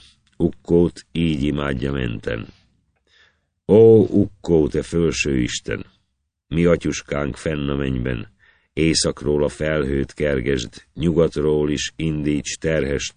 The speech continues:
keletről föléje futtas, fél észak felől is juttas, oldalaslag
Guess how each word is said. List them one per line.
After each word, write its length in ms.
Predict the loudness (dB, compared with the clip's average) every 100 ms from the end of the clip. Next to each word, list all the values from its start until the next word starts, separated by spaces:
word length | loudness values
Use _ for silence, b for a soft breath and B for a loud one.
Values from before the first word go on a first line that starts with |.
| _ b b b -2
keletről 680 | 2 4 2 2 4 4
föléje 520 | 2 0 2 2 2 0
futtas, 760 | -4 -8 _ -4 -2 -6 -10 B B B B B B _ _
fél 340 | 4 6 6
észak 380 | 6 4 -2 -2
felől 380 | -2 0 2 0
is 160 | -2
juttas, 800 | -4 -6 _ -4 -4 -4 -12 -14 -20 _ _
oldalaslag 840 | 4 6 6 2 0 -2 -2 -2